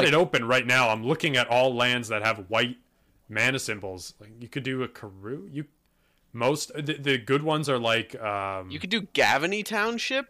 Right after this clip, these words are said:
Speaker 3: but that's also green.
Speaker 2: Yeah. So that's the
Speaker 1: Yeah.
Speaker 2: thing. Like, the monocolor doesn't leave a lot of options. I think it's just white doesn't have a lot of good utility lands. And so once you take out, I mean, would Shefet Dunes have been any better? The one from, um,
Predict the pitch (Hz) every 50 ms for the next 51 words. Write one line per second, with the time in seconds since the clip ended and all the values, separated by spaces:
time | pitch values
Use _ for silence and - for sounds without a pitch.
0 | _ - 131 - 131 120 - - - 117 120 120 - - 131 123 117 117 117 113
1 | 117 131 156 175 196 - - 120 120 123 120 113 104 95 90 - _ _ _ _
2 | - 147 143 - - - - - 208 208 175 143 139 135 143 135 131 120 131 165
3 | 185 185 160 - 156 147 131 117 113 101 - 127 135 135 151 139 110 113 123 123
4 | 131 127 120 104 104 107 107 110 113 110 107 110 117 120 - - 107 107 117 -
5 | 185 190 196 - 185 165 - - - 120 123 143 147 - 107 - 120 123 123 135
6 | 123 - 104 117 117 120 113 107 101 - _ _ _ _ _ _ - 110 107 113
7 | 117 117 120 117 - - 113 104 104 110 - - 127 147 139 120 104 101 92 90
8 | 90 85 - 98 - 123 110 117 135 143 - 160 - - 139 127 - 127 127 123
9 | 113 - - _ _ _ _ _ - 135 151 156 147 143 - _ - 170 147 185
10 | 175 - - - 196 190 - 214 202 - 151 127 - 127 135 165 180 185 - 170
11 | 151 123 - 131 139 135 127 127 135 127 110 117 117 127 165 185 156 131 107 113
12 | 120 120 117 - 127 117 110 110 107 107 104 107 101 104 104 104 101 101 98 98
13 | 95 92